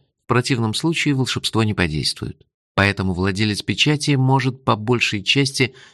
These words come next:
лишь желать всяческих земных и неземных благ себе любимому. А от таких пожеланий мир, как правило, не переворачивается. Конечно, если бы енохская печать в своё время попала в руки моего старого приятеля Лойса Пандохвы или одного из его коллег,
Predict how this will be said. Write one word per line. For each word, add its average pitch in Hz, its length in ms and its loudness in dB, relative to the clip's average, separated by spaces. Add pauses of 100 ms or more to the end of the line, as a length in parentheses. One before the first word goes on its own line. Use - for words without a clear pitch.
(140)
лишь 117 340 0
желать 107 380 0
всяческих 101 600 0
земных 110 520 0
и 107 100 2
неземных 107 540 0
благ 110 300 0
себе 95 340 0
любимому. 92 680 -2 (400)
А 98 140 4
от 98 140 -2
таких 117 300 -4
пожеланий 120 500 0
мир, 147 260 0 (380)
как - 220 0
правило, 135 420 2
не 117 200 0
переворачивается. - 920 -4 (680)
Конечно, 101 440 0
если 87 340 0
бы 90 160 2
енохская 95 500 -2
печать 90 420 0
в - 60 -4
своё 92 260 2
время 98 280 0
попала 98 340 0
в 90 60 -4
руки 98 220 -2
моего 98 260 2
старого 101 420 0
приятеля 95 520 0
Лойса 95 340 0
Пандохвы 101 600 0
или 92 240 2
одного 95 400 0
из 85 100 -2
его 87 220 0
коллег, 101 480 0